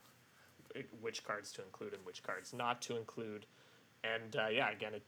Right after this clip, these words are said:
it actually won this weekend's past, uh, S C G event. And, uh, M T G data on Twitter says it's fifty-nine point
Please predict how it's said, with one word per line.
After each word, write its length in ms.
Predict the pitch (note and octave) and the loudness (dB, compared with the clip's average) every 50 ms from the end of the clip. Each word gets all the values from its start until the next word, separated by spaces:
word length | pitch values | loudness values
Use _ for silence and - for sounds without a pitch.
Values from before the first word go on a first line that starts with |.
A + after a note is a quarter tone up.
| - | -6
it 100 | B2 A2 - - - | -6 -6 -6 -2 0
actually 380 | A#2+ A2+ G#2+ - - - B2 A#2+ A2 G#2+ G#2+ | 2 2 2 2 2 2 2 2 0 0 2
won 220 | - A2+ A2 G#2 F#2+ F#2+ G#2+ - - - - | 4 4 4 2 0 -4 -12 -18 -20 -14 -10
this 200 | A2 G#2+ - - | -10 -8 -8 -8
weekend's 340 | G#2+ G2 - G#2+ G2+ G2 - | -8 -8 -6 -8 -8 -8 -10
past, 480 | - - G#2+ G2 F#2+ F#2 - - - - - - - - - - - - - - - - | -8 -2 -2 0 0 -2 -4 -8 -10 -12 -18 -20 -20 -20 -20 -20 -20 -20 -20 -14 -8 -4
uh, 100 | G2+ G2+ - - | -4 -2 0 -2
S 120 | A#2 - - | -2 -2 -2
C 120 | - G#2+ | -4 -4
G 180 | G#2+ - C#3+ D3+ | 0 2 4 4
event. 440 | D3+ C#3+ C#3+ D3 C#3+ C#3+ C#3 C#3 - - - - - - - - - - - - - - | 4 4 4 2 2 0 -2 -4 -8 -14 -20 -20 -20 -20 -20 -20 -20 -20 -20 -18 -12 -8
And, 360 | A2 G#2 G#2 G2+ G#2 G2+ A2 | -6 -6 -4 -6 -4 0 0
uh, 340 | G#2 G2+ G2 G2 F#2 F#2 G2 - - - - - - - - | 0 0 0 -2 -4 -4 -6 -8 -10 -12 -12 -16 -20 -8 -2
M 140 | B2 A#2+ A#2+ | -2 0 0
T 120 | - - A#2 | 0 -2 -2
G 180 | A2 A#2 A#2 | -2 -2 0
data 260 | G#2+ A#2+ A2 A2 G#2+ G#2+ | 4 6 6 6 6 4
on 140 | G#2 G2+ G#2 | 2 -2 -4
Twitter 340 | - - C#3 C3+ C3+ C3+ | 0 4 6 8 8 8
says 280 | C3 - - A2 G#2 - | 6 6 4 2 0 -2
it's 240 | - - - - - | -4 -2 -2 -2 0
fifty-nine 600 | - - B2+ A#2+ - A#2+ A2+ G#2+ G2+ G#2 G#2 G#2 G#2 G2+ - | 2 2 0 2 0 -2 -2 -2 -2 -4 -4 -4 -6 -6 -6
point 180 | A2 A2 G2 | -6 -6 -6